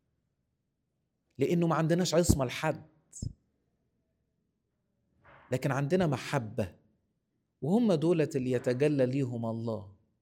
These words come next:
ياخدهم على جنب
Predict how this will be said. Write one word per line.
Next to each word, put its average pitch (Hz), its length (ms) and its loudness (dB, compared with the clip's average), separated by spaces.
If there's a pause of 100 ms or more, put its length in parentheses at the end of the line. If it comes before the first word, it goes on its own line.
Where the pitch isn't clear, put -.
(1300)
ياخدهم 123 480 0
على 107 240 2
جنب 175 340 -4